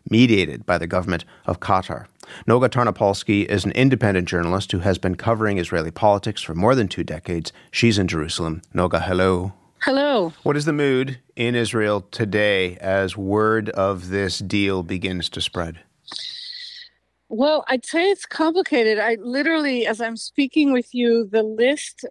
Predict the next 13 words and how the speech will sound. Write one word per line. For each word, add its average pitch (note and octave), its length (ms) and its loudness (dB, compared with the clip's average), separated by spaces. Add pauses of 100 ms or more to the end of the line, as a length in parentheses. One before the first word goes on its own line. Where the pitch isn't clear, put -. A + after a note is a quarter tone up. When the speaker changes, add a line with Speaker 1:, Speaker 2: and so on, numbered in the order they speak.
Speaker 2:
the G#3+ 160 0
names A#3 440 2
of A3 160 0
the G#3 100 0
hostages A3 600 -2
to - 120 -2
be G#3 180 2
released, G3 800 2 (540)
um, G3+ 320 2
has G#3+ 240 0
just A3+ 400 -2
come G#3+ 240 -4
out. A3+ 320 2